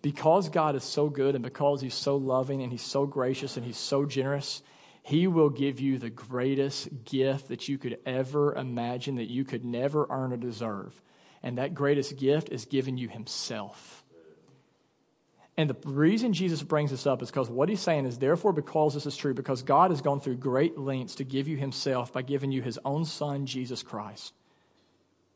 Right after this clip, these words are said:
If God has gone through great lengths to already give you the greatest gift that you could ever have, what in the world, church, listen,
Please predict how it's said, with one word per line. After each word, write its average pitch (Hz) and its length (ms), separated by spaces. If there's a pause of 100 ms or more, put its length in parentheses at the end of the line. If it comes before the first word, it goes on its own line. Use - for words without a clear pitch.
(440)
If - 160
God 160 240
has 170 80
gone 156 180
through 147 120
great 143 400
lengths 139 220
to - 80
already 147 180
give 147 140
you 135 60
the 127 40
greatest 151 480
gift 139 220
that - 100
you 147 120
could 135 200
ever 147 320
have, 123 320
what 131 340
in 160 120
the 131 80
world, 127 320
church, 120 280
listen, 131 240